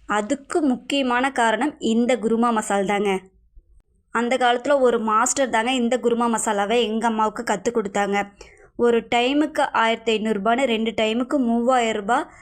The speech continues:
செலவு செஞ்சு தான் எங்க அம்மா இந்த குருமா மசாலாவை கத்துக்கிட்டாங்க. அப்படி எங்க அம்மா செலவு பண்ணி கத்துக்கிட்ட அந்த ரெசிபி தாங்க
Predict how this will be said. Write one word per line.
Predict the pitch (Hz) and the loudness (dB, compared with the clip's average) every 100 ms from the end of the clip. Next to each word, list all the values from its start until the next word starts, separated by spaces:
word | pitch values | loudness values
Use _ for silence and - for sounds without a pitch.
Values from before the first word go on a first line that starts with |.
| - - | -20 -8
செலவு | - 220 233 254 285 | -2 2 2 2 0
செஞ்சு | 247 226 220 | 0 0 0
தான் | 247 277 | 0 0
எங்க | 233 233 247 | 0 0 0
அம்மா | 226 240 | 0 0
இந்த | 254 220 | 0 0
குருமா | 202 208 233 | -2 0 0
மசாலாவை | 226 - 208 220 240 277 | 0 -2 0 0 0 -2
கத்துக்கிட்டாங்க. | 220 214 - 180 196 190 185 - _ _ _ _ _ _ _ - | -4 -4 -6 -4 -2 0 -2 -8 _ _ _ _ _ _ _ -2
அப்படி | 226 - 359 330 262 | -2 -2 -2 2 2
எங்க | 220 | 0
அம்மா | 220 220 269 | 0 0 0
செலவு | - 208 233 269 | 0 2 2 2
பண்ணி | 240 233 269 | 0 0 0
கத்துக்கிட்ட | 285 214 - 240 208 254 - | -2 -2 -2 -2 0 -2 -4
அந்த | - 214 233 254 214 | -4 -2 0 2 0
ரெசிபி | 202 254 226 | -2 -4 -2
தாங்க | 220 208 | 0 0